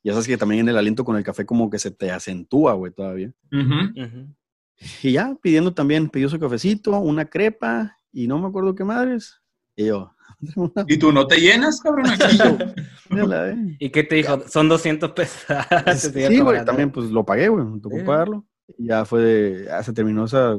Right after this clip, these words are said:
Speaker 1: estuvimos con una hora todavía en el café, yo creo, y ya directo a su casa. Creo que todavía quería ir a otro lado, no, ya, ya,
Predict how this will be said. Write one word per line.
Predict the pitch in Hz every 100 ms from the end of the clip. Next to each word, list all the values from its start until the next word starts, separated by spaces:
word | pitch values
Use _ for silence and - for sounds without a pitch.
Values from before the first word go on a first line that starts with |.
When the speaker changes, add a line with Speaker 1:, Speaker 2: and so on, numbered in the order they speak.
| 104
Speaker 1:
estuvimos | 107 - 123 117
con | 113
una | 113
hora | 117 131
todavía | 131 139
en |
el |
café, | 143 92 139
yo | 160
creo, | 147 190 254 - _ _ _ _ _ _
y | 107
ya | 104 92
directo | 95 95 127
a |
su | 110
casa. | 92 90 92
Creo | - 123
que | 160 -
todavía | 151 147
quería | 151 151
ir |
a | 151
otro | 156
lado, | 165 175
no, | 175 190
ya, | 170 156
ya, | 151 156 131